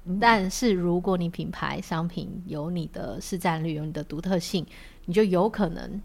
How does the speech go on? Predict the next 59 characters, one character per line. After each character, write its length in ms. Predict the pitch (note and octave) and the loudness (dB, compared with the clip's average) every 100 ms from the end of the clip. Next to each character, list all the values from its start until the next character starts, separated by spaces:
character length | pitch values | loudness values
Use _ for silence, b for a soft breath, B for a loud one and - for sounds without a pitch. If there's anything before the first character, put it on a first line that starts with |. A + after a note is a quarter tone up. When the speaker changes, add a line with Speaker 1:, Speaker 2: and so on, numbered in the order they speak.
| - | -12
Speaker 2:
可 60 | - | -10
以 80 | E3 | -8
拿 220 | E3+ D3 | -6 -4
到 180 | E3 E3 | 0 0
一 40 | |
点 220 | E3 D3+ | 0 -2
点 220 | D#3 D3+ - F#3 | -2 -4 -6 -10
好 200 | - - | -6 -6
处。 240 | - - D#3 - B B B - | -2 -2 -4 -6 B B B -8
Speaker 1:
嗯。 100 | F3 | -6
Speaker 2:
对， 280 | - - - B B | -6 -8 -14 B B
那 360 | G#3+ A3 F#3 D#3+ - | 2 4 2 -2 -6
我 380 | F3 G3+ F#3 F3 | 2 4 6 4
自 220 | F3 C#4+ | 2 -2
己 200 | B3+ F#3 | 0 -2
觉 280 | D#3+ E3+ E3 | -2 0 0
得 180 | F#3 F3 | 2 0
通 540 | F3 - G#3+ G#3+ A3 | 0 2 2 2 2
路， 480 | A#3+ A3+ F#3+ E3+ - | 2 2 0 -2 -4
呃， 680 | - F3 D#3+ D#3+ E3 E3 F3 G3+ - - B B B B B - | -6 -4 -2 -4 -4 -6 -6 -4 -6 -8 B B B B B -14
呃， 240 | F#3+ F3+ F3+ - | -6 -6 -6 -4
不 200 | - F3+ | 2 2
是 240 | G#3+ - D#4 | 2 2 4
那 120 | D4 | 4
么， 320 | A#3+ F3+ D3 - | 4 2 0 4
多 180 | D4 D4 | 8 8
通 240 | D4 C#4+ | 8 6
路 140 | C#4+ | 6
现 260 | A3+ C4 A#3 | 4 4 6
在 180 | A#3 G3 | 6 4
已 40 | |
经 240 | E3+ F#3 F#3+ | 4 0 -2
不 120 | D#3+ | -4
是 180 | - G#3 | -2 0
那 140 | G3 | 2
么 200 | F3 D3+ | 0 -2
好 360 | D3 - C#3 F3 | -6 -6 -8 -8
经 200 | - F#3+ | -2 0
营 220 | F3 C#3 | 2 -2
了， 200 | C#3 B2+ | -6 -8
Speaker 1:
嗯。 40 | - | -2
Speaker 2:
就 160 | F#3+ | 0
是 200 | E3 G3 | 2 0
也 160 | E3+ E3+ | 2 2
有 160 | E3+ | 2
一 60 | D#3 | 0
个 240 | D#3+ D#3 C#3+ | -2 -4 -4
我 120 | C#3+ | -6
们 240 | D3+ D3+ - - - - | -6 -8 -10 -14 -16 -10
之 100 | F#3 | -6
前 200 | F3+ D#3 | -2 -2
二 160 | - D#3+ | -2 -4
十 160 | - | -4
六 200 | D#3+ E3 | 0 0
集 220 | D3+ - - | -2 -6 -12
讲 220 | - D3 D#3 | -10 -10 -6
过 200 | E3 D3 | -6 -6
的 180 | - F#3 | -8 -8
是， 280 | - F3+ | -4 -4